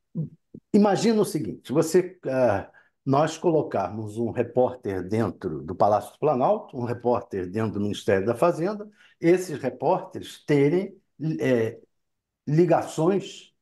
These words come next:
com um, um, um parente, um, um ami-, um amigo que trabalha na Bolsa de Valores. Aí eles dizem, "Olha, essa informação aqui o presidente vai divulgar daqui a pouco,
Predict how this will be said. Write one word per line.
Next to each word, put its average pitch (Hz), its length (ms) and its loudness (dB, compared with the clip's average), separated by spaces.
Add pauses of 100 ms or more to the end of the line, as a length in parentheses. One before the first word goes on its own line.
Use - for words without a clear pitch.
(360)
com 190 380 0 (200)
um, 123 380 -2
um, 139 160 4 (220)
um 107 100 -6
parente, 131 680 0
um, 107 400 -4 (220)
um 120 100 0
ami-, 123 360 2
um 110 140 0
amigo 117 840 4 (220)
que 156 80 -2
trabalha 156 580 2
na 180 120 2
Bolsa 147 360 0
de 147 80 -8
Valores. 139 640 0 (200)
Aí 131 140 -8
eles 165 180 -6
dizem, 135 240 0
"Olha, 156 160 4
essa 156 160 -4
informação 131 480 0
aqui 120 180 -4
o 165 60 -2
presidente 131 380 -2
vai 117 120 -2
divulgar 107 340 -4
daqui 98 220 -6
a 92 100 -10
pouco, - 460 0